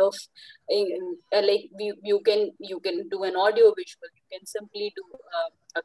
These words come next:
concept or a theory with me. So everybody has a different preference and everybody has a different style. And that's how we are able to, and we are wanting to include different style of activities. So we are able to include maximum number of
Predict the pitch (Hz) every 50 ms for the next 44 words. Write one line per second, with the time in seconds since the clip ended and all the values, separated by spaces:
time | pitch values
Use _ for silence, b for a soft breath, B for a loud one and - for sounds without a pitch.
0 | _ - 180 185 196 - - 185 - - - 170 160 160 160 - - - 220 202
1 | 196 185 196 190 190 156 165 165 - 165 165 151 147 - b b b b b _
2 | - - - - - 214 226 233 269 294 294 285 277 311 277 269 233 240 269 -
3 | - 202 - - - - 208 202 214 208 - - 156 147 - - - - - 147
4 | - - 185 175 180 180 202 214 208 208 220 220 220 185 180 180 160 165 - _
5 | - 151 156 - - - - 175 131 120 - - _ _ _ _ - 185 202 208
6 | 208 208 208 220 214 - - - 226 226 233 233 226 233 226 214 - - - -
7 | 202 - - 220 226 - - 208 208 202 - - - 180 175 185 190 196 190 180
8 | 185 190 202 226 226 233 233 220 - 208 202 202 208 202 208 208 - - - -
9 | 202 196 - - - - 220 240 294 302 277 196 - - 165 156 - _ - 175
10 | 175 170 - 185 208 - 190 175 185 185 190 190 190 208 220 - - 214 - 202
11 | 208 208 _ - 220 220 233 226 202 202 180 170 - - - - - 202 196 190
12 | 190 185 165 156 160 156 156 151 147